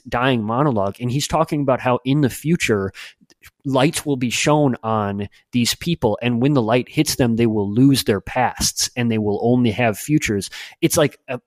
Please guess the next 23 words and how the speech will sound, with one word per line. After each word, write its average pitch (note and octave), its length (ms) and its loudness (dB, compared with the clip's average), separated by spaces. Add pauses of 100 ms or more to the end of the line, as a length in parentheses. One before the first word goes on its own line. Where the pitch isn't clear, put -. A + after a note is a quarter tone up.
very E3 340 2
clearly F3+ 520 0
it, G2+ 160 -8 (120)
it's - 160 -2
about C#3 440 0 (340)
history, F#2 560 -4
right? A#2+ 260 -2
It's - 160 -2
about, D3 300 2 (100)
it's C#3+ 140 -4
about C3+ 340 0
ghosts. - 640 0
This D#3 140 2
is D3 80 0
a D3 40 4
movie D3+ 280 2
about A#2 400 0
ghosts, G2+ 560 -2
and A#2 280 -4 (380)
in C#3 160 0
sort D3 300 2
of, A#2 220 0
um, G#2 420 -2